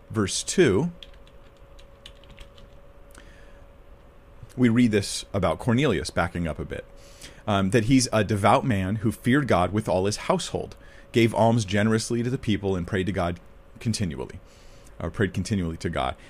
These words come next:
He fears God with all his household. So this gives us a little bit of a, uh, an insight. What does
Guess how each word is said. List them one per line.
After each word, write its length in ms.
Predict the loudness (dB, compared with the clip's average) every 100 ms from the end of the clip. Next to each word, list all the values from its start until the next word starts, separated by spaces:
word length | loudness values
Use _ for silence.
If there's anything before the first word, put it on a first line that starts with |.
| 0
He 120 | 0
fears 260 | 4 2 6
God 180 | 6
with 120 | 6 4
all 120 | 2
his 100 | 2
household. 480 | 4 2 2 -4 -2
So 120 | -2
this 200 | -2 -4 -12 -20 4
gives 180 | 6 6
us 120 | 4
a 40 |
little 200 | 4 6
bit 120 | 6 4
of 100 | 4
a, 300 | 4 2 -2
uh, 160 | -4 -2
an 120 | 4 6
insight. 580 | 6 4 0 -4 -8 -20 -20 -20 -10
What 200 | 2 6
does 180 | 6